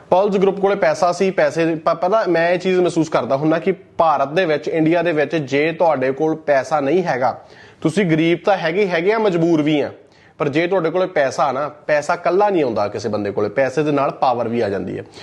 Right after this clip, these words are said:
ਤਾਂ ਉਹ ਪਾਵਰ ਨੂੰ ਯੂਜ਼ ਕਰਕੇ ਉਹ ਕੋਰਟ ਦੇ ਵਿੱਚ ਦੋ ਹਜ਼ਾਰ ਤਿੰਨ ਵਾਲਾ ਜਿਹੜਾ ਕੇਸ ਉਹਨਾਂ ਨੇ ਕੀਤਾ ਸੀ ਸੇਬੀ ਨੇ,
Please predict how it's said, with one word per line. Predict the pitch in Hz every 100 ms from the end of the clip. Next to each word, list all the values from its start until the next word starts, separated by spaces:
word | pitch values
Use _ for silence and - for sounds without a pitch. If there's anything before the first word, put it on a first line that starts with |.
| - -
ਤਾਂ | -
ਉਹ | 202 233
ਪਾਵਰ | 208 185 190
ਨੂੰ | 202
ਯੂਜ਼ | 196 180 170
ਕਰਕੇ | 165 147 165
ਉਹ | 160
ਕੋਰਟ | 160 156 147
ਦੇ | 139 151
ਵਿੱਚ | 127 127
ਦੋ | 139 131
ਹਜ਼ਾਰ | 131
ਤਿੰਨ | 131 123 120
ਵਾਲਾ | 120 117
ਜਿਹੜਾ | 120
ਕੇਸ | 131 120 110
ਉਹਨਾਂ | 117
ਨੇ | 120
ਕੀਤਾ | 117 107 113
ਸੀ | 110 120
ਸੇਬੀ | 117 104 131
ਨੇ, | 131